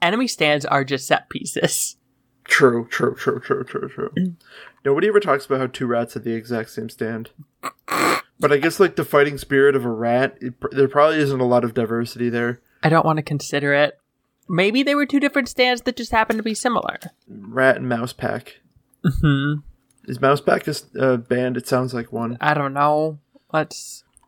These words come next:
Speaker 1: the Rat
Speaker 2: I'm trying
Speaker 1: Pack was Frank Sinatra's crew.
Speaker 2: Yeah, Rat Pack, whatever. You
Speaker 1: Yeah.
Speaker 2: can't do Rat and Rat Pack, though.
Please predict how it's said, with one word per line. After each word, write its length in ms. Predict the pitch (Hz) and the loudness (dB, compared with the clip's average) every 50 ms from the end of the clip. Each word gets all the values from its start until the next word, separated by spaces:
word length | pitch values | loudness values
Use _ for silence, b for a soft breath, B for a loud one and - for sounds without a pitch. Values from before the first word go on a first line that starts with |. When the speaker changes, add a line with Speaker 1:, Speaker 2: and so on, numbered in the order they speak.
| _ - | _ -6
Speaker 1:
the 80 | - 160 | -4 0
Rat 180 | 139 160 170 190 | 2 2 2 2
Speaker 2:
I'm 60 | - - | 0 -2
trying 160 | - 233 220 | 0 0 0
Speaker 1:
Pack 160 | 214 214 - | 0 0 0
was 160 | 196 165 - | 0 -2 -2
Frank 320 | - - - 151 151 151 - | -6 -4 -2 -2 -2 -2 -4
Sinatra's 580 | - 151 135 - 131 143 - - - - - | -4 -4 -4 -4 -4 -6 -6 -8 -8 -8 -12
crew. 300 | - - 135 117 - 143 139 | -6 -4 -2 2 4 4 4
Speaker 2:
Yeah, 100 | 147 - - | 2 0 -2
Rat 240 | - 123 117 - - | -4 -6 -6 -6 -8
Pack, 300 | - 135 - - - - | -8 -8 -8 -8 -10 -10
whatever. 520 | - - 95 95 92 92 95 87 82 80 - - | -6 -6 -4 -4 -4 -6 -8 -8 -8 -10 -10 -8
You 80 | - 120 | -6 -2
Speaker 1:
Yeah. 60 | - | 0
Speaker 2:
can't 140 | 185 175 - | 0 0 0
do 100 | 160 135 | -2 2
Rat 220 | 120 131 127 110 | 4 4 4 4
and 140 | 101 110 113 | 2 -4 -6
Rat 200 | 127 127 - - | -6 -6 -6 -4
Pack, 300 | - 123 - - - - | -4 -4 -4 -4 -8 -12
though. 280 | - 98 98 - 123 | -12 -12 -10 -12 -12